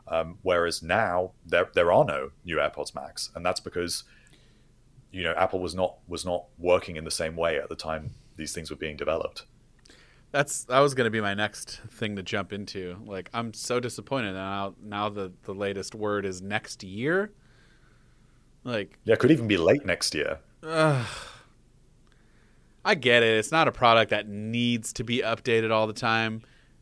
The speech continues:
Speaker 2: but, like, it's been, what, two years already, and I'm quite sick of the charging case. <laughs> I was sick of it since day one. Or not the charging case, but the carrying case. But also, it is kind of used to help preserve battery life 'cause it has to be in that in order to, like,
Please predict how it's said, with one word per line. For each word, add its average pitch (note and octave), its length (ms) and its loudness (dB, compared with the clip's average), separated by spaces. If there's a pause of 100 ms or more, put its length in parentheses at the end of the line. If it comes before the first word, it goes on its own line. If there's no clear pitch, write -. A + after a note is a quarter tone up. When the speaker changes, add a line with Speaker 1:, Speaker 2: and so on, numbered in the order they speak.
(160)
Speaker 2:
but, A2+ 240 2
like, G#2 520 0 (680)
it's - 120 -12
been, B2 220 -2
what, G2+ 220 -2
two C3+ 240 -2
years B2 340 0
already, F#2 460 -2 (960)
and G#2+ 200 0
I'm G2 200 0
quite A2+ 460 0
sick - 280 -2
of G#2+ 200 -2
the G2+ 80 -6
charging G2+ 440 0
case. A2 460 -4 (380)
<laughs> - 380 -10
I A#2 80 6
was G2+ 140 2
sick A#2+ 180 2
of G#2+ 120 -2
it A2+ 140 2
since G2+ 220 -8
day G#2+ 200 2
one. F#2+ 320 0
Or B2+ 80 -2
not C#3 120 4
the A2+ 60 -12
charging G#2 340 2
case, F#2+ 180 -6
but - 140 -14
the - 60 -12
carrying G#2+ 400 2
case. F#2 440 -6 (380)
But C#3 120 10
also, D3 340 10
it A#2+ 80 6
is C3+ 160 2
kind B2+ 240 2
of G#2+ 80 0
used B2 280 0
to A2+ 60 -4
help A#2 280 4
preserve A2+ 440 4
battery A#2+ 360 8
life G#2 280 2
'cause G#2 140 -4
it F#2 80 -6
has G#2 300 -2
to - 80 -6
be A#2 220 -4
in A#2 120 -4
that G#2+ 220 0
in G#2+ 60 -10
order G2+ 240 -2
to, G2 160 -4
like, F#2 300 -6